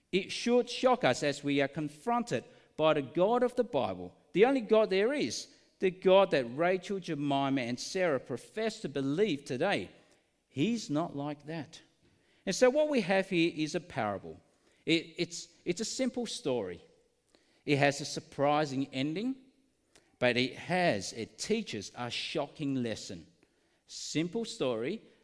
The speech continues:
surprising ending, but teaches us a shocking lesson. So let's have a look. Do keep your Bibles open, and if you are a visitor here,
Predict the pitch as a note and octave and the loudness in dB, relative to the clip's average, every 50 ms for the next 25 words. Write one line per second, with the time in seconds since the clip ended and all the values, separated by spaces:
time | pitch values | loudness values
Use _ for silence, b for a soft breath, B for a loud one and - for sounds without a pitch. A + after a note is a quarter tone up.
0 | b b - - - A#3 G#3+ - - - G#3 G3 G3 G#3 G#3 F#3+ G3 G3+ D#3 - | b b -14 -8 -6 -6 -6 -6 -4 -2 0 2 2 2 2 0 0 -6 -4 -2
1 | C3+ B2 A#2+ B2+ B2+ C3+ C#3+ - B B B B B B2 A2+ A2 - - - - | -2 0 0 0 -2 -2 -4 -6 B B B B B -4 -4 -4 -4 -12 -10 -2
2 | - F#3+ G3 - - B2+ - - B2 A2+ - - G#2 F#2+ - - - - D#3 C#3+ | 0 0 0 0 -6 -8 -6 -6 -6 -6 -6 -8 -10 -10 -10 -10 -6 -4 -4 -4
3 | C3+ - C#3 A#2+ A2+ A2 G#2 G2+ G2 - - F#2+ E2+ D#2+ - _ b b b b | -4 -4 -6 -6 -4 -4 -4 -4 -4 -6 -8 -10 -12 -14 -16 _ b b b b
4 | b b b b b - - A3+ A3 A3 G#3 G#3+ F#3+ F#3+ D#3+ D#3+ C#3+ B2 G2+ - | b b b b b -2 4 6 8 8 6 4 2 0 0 2 0 0 -2 -4
5 | - - F#3+ G#3 A3+ A3 - A3 G#3 F#3+ F#3+ E3+ - D#3+ D3+ D#3 D3+ D3+ - - | -8 -6 -4 -4 -4 -2 -2 -4 -2 -2 -2 -2 0 2 2 2 0 -2 -4 -2
6 | D3+ D#3 D#3 G3+ G#3 F#3 C#3+ B2+ A#2 A2+ - A#2 A2+ A2 A2 G#2 F#2+ C#3 E3+ F3+ | -2 -2 -2 -4 -4 -2 -2 -2 -2 -2 -4 -4 -2 -2 -2 -2 -2 -4 -4 -4
7 | G3+ F3+ F3 E3+ F#3+ A3 B3 A3 | -4 -6 -4 0 0 0 0 0